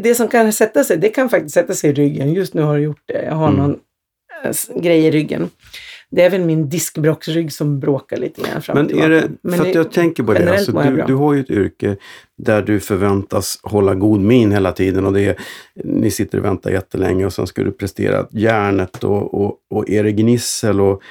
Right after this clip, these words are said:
Speaker 2: någon artist är nojig och sur eller så ska du bara vara glad och sjunga med. Och
Speaker 1: Mm.
Speaker 2: det måste ju vara, spänningarna måste ju sätta sig någonstans.
Speaker 1: <laughs> Ja, precis. Den spä-, sätter
Speaker 2: För så
Speaker 1: sig
Speaker 2: jävla
Speaker 1: i, i
Speaker 2: avslappnat kan det
Speaker 1: mina
Speaker 2: inte vara jämt,
Speaker 1: nackar.
Speaker 2: liksom.
Speaker 1: Nej, men grejen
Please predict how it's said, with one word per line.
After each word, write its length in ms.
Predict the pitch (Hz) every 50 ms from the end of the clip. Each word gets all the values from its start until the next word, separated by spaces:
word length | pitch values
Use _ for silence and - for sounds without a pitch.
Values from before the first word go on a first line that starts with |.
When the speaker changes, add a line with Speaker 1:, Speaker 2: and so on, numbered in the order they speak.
| - _ -
Speaker 2:
någon 180 | 104 104 104
artist 440 | 98 - - 107 98 - - - -
är 260 | 104 95 95 95 87 82 80 82 78 85 90 - - - 76 71 - -
nojig 460 | - 87 101 - 101 98 98 95 90 92
och 80 | 92
sur 260 | - 95 90 87 87
eller 200 | 92 90 87 85
så 120 | 92 - -
ska 80 | - 104
du 100 | 98 90
bara 260 | 87 107 107 95 95
vara 120 | 98 101
glad 300 | 92 90 92 92 92 90
och 60 | 87 90
sjunga 220 | 98 92 92 90
med. 220 | 87 - - -
Och 60 | 165 165
Speaker 1:
Mm. 180 | 175 185 202 208 - - - - _ _ _ _ _ _ _ _ - - -
Speaker 2:
det 140 | 123 131 131
måste 300 | 143 143 123 - - 131
ju 60 | 117
vara, 140 | 113 107 98
spänningarna 580 | - - - 120 117 113 113 120 120 117 110
måste 220 | 107 104 95 - 98
ju 40 |
sätta 260 | - 113 110 - - 98
sig 100 | - 92
någonstans. 500 | 87 - - - - - - - - - _ _ _ _ _ _
Speaker 1:
<laughs> 100 | - -
Ja, 160 | - 494 - - - -
precis. 760 | - - - - - - - 349 - - - - - - - _ - - - - - - - - _
Den 100 | - 269 233
spä-, 360 | - - 240 220 214 208 214
sätter 160 | - 226 -
Speaker 2:
För 140 | - - 196
så 100 | 160 127
Speaker 1:
sig 100 | 123 117
Speaker 2:
jävla 180 | 110 - - 107
Speaker 1:
i, 40 | -
i 20 |
Speaker 2:
avslappnat 380 | - - - 110 95 85 82 80
kan 80 | 160
det 80 | - -
Speaker 1:
mina 100 | - 92
Speaker 2:
inte 120 | - 104
vara 180 | 98 101 101 98
jämt, 200 | 90 90 92 190
Speaker 1:
nackar. 420 | 175 170 170 160 - - - 220 - - - -
Speaker 2:
liksom. 260 | - 202 - 156 170
Speaker 1:
Nej, 160 | 170 175 190
men 160 | 202 214 220
grejen 360 | 196 196 208 240 302 330 339